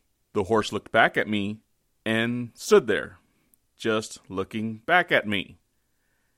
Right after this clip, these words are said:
After a few moments of, "Aw, look at the horsey," I began to get genuinely creeped out. Because let's be honest, if a horse wants to mess your world up, it can. We spent a few awkward moments looking back and forth at each other,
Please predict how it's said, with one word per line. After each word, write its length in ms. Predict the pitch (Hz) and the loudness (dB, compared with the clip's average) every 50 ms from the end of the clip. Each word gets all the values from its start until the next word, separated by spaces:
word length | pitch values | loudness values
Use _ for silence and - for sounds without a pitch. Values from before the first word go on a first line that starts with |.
| _ _ _ _ _ _ _ | _ _ _ _ _ _ _
After 260 | 95 113 131 - 165 | 2 2 2 2 0
a 60 | 156 147 | 0 0
few 200 | - 175 170 151 | 0 -4 -4 -2
moments 380 | 160 165 151 143 139 131 - | -2 -2 -2 -2 -4 -2 0
of, 100 | 127 117 - | -2 0 2
"Aw, 200 | - 123 127 123 | 2 4 4 4
look 180 | 113 110 117 - | 4 2 -2 -4
at 40 | - | -8
the 140 | 98 92 - | -6 0 2
horsey," 480 | 220 233 214 - - 135 131 127 120 - - - _ _ _ | 2 2 2 0 -2 -2 -2 -2 -6 -8 -16 -20 _ _ _
I 140 | 175 214 214 | -2 0 0
began 420 | 180 220 185 139 139 135 131 131 | -2 -4 -2 0 2 2 2 2
to 40 | 131 | 0
get 200 | 123 139 131 113 | 0 0 0 0
genuinely 440 | 101 104 98 101 104 101 101 104 104 | 0 -2 -2 -2 -2 -2 -2 -4 -4
creeped 360 | - - - 95 85 - - - | -6 -6 -6 -6 -6 -8 -8 -2
out. 320 | - 139 147 117 - - - - _ _ _ _ _ - | 2 2 2 2 2 -2 -10 -20 _ _ _ _ _ -10
Because 320 | 170 - 190 190 160 165 | -2 0 0 0 2 0
let's 200 | 196 220 214 - | -2 -2 -4 -4
be 180 | - 175 147 131 | -4 -2 -2 0
honest, 400 | 131 117 101 87 92 101 - - | 0 0 -2 -4 -6 -10 -10 -12
if 100 | - 113 | -8 -6
a 100 | - 110 | -4 -4
horse 280 | 104 135 185 202 - - | -2 0 0 0 -2 -2
wants 220 | 160 160 160 156 | -4 -4 -6 -4
to 100 | - - | -6 -4
mess 260 | 120 131 135 131 - - | -2 -2 -2 -2 -2 -2
your 120 | 127 113 | -2 -2
world 320 | 110 123 123 120 113 117 | 0 0 0 0 2 2
up, 200 | 135 139 135 - - - - | 2 2 2 0 -6 -6 -4
it 180 | 208 226 226 - | -4 -4 -4 -6
can. 460 | - - 165 160 127 90 90 - - - - - _ _ _ _ _ - _ _ _ _ _ _ _ _ _ _ _ _ _ _ _ _ - | -6 -4 -2 0 0 -2 -4 -6 -12 -18 -20 -20 _ _ _ _ _ -20 _ _ _ _ _ _ _ _ _ _ _ _ _ _ _ _ -6
We 100 | 131 135 | -4 -4
spent 280 | - - 180 196 190 | -4 -2 -2 -2 -2
a 40 | 160 | -4
few 240 | - - 180 196 - | -4 -6 -6 -4 0
awkward 380 | - 147 160 - - 156 139 117 | 2 0 0 0 -2 -6 -4 -2
moments 300 | 123 139 143 135 - 127 | -2 -2 -2 -2 -2 -4
looking 260 | 127 131 - 120 110 | -4 -4 -4 -4 -2
back 220 | 104 120 139 - | 0 0 0 -2
and 100 | 143 117 | -6 -10
forth 300 | - - 131 139 139 - | -6 -6 -6 -6 -4 -6
at 60 | 131 104 | -10 -10
each 200 | 92 90 - 107 | -10 -6 -4 -4
other, 460 | 98 92 90 87 87 87 92 90 | -2 -2 -4 -4 -6 -6 -8 -10